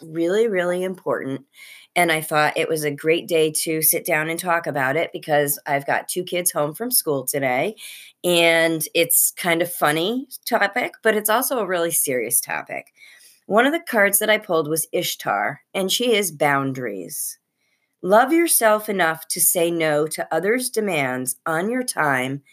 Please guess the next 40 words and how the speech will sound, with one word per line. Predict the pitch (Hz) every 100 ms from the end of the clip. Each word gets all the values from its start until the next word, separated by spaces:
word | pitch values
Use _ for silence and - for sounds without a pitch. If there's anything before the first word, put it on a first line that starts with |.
| - _ -
and | 160 165 -
energy. | 143 117 - - 78 - _ _ _ _ _ _ -
And | 294
that | 311
doesn't | 330 339 311
mean | 226 214 208
to | 208
say | - 170 156 160
that | 160 147 151
we | 175
want | 165 160 156
to | 151 147 151 -
not | 175 170 -
do | 147 170
anything | 147 147 143 143
for | 135
anybody | 131 135 127 127 127 135 _ -
ever. | 120 107 - 139 _
That's | 180 175
really | 196 196 170
not | 160 135
what | 139
it | 135 -
means. | 151 139 156 - - - -
It | 233
means | 285 320
that | 302
you | 226
have | 208 190 196
to |
have | 180 151
boundaries | 147 143 156 170 180 180
because | 196 196 180
you | 208
cannot | - 254 254 220 -
pour | - 160 147 160 208 - _ _
from | - 175
an | 160
empty | 143 143 143
cup. | - - -